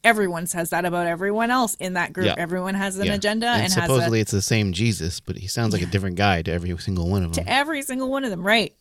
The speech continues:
Speaker 1: right.
Speaker 2: Yeah.
Speaker 1: And, like, even inside of evangelicalism, just the array of, you know, what it means to
Speaker 2: Yeah.
Speaker 1: be a Christian is so, so broad. And so, um, definitely we would have both lined up on all the main points of doctrine, but our value systems
Speaker 2: Okay.
Speaker 1: did
Speaker 2: Yeah,
Speaker 1: not,
Speaker 2: yeah.
Speaker 1: did not at all align. So I remember when I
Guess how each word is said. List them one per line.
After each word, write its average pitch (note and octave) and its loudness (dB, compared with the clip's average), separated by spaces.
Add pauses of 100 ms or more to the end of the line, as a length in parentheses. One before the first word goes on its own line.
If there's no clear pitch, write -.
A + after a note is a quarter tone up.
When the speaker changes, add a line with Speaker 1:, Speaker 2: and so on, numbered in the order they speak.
Speaker 1:
right. F#3+ 2
Speaker 2:
Yeah. F#3 2
Speaker 1:
And, G3 2
like, F3+ 0
even A#3 0
inside G3 -2
of E3 -6
evangelicalism, D#3+ -4
just E3+ -6
the D#3 -6
array F3 0
of, D#3 -8
you F3 -8
know, D3+ -6
what E3 -2
it - -6
means E3+ -4
to G2+ -2
Speaker 2:
Yeah. F#2+ 0
Speaker 1:
be D3+ -6
a - -10
Christian E3+ -6
is D3 -10
so, D#3+ -6
so F3+ -2
broad. D3+ -6
And F3+ -4
so, F3+ -2 (480)
um, F3+ 0 (100)
definitely A#3+ 0
we G#3+ -2
would G#3 0
have F3 -6
both F#3+ 0
lined F3 -4
up E3+ -4
on D#3+ -8
all D#3+ -8
the D#3+ -10
main D#3+ -8
points D3+ -10
of D3 -10
doctrine, E3 -8
but D3 -8
our D3 -6
value F#3+ -2
systems D#3 -2
Speaker 2:
Okay. F2+ 0
Speaker 1:
did - -6
Speaker 2:
Yeah, F#2+ -2
Speaker 1:
not, F2 0
Speaker 2:
yeah. D#2+ -6 (180)
Speaker 1:
did A3 0
not G3 -4
at F3 -6
all E3 0
align. E3 -6
So G#3 -4
I G3 -2
remember A#3 -2
when G3 -4
I E3 -6